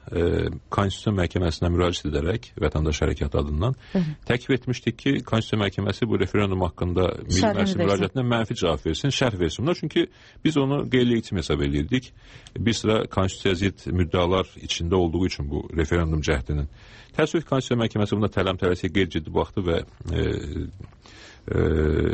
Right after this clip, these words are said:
Speaker 1: təsdiq etdi bu referendum
Speaker 2: Hı hı.
Speaker 1: keçirilməsi məsələsini.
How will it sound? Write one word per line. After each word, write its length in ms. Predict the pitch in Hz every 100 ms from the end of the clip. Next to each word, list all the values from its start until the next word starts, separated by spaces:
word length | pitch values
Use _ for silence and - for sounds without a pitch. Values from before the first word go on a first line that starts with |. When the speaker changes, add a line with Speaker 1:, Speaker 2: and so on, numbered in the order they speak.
| - - - -
Speaker 1:
təsdiq 360 | - - 90 71
etdi 240 | - 71
bu 80 | 73
referendum 380 | 71 78 76 87
Speaker 2:
Hı 40 |
hı. 40 |
Speaker 1:
keçirilməsi 500 | 78 73 82 78 -
məsələsini. 440 | 80 - 87 -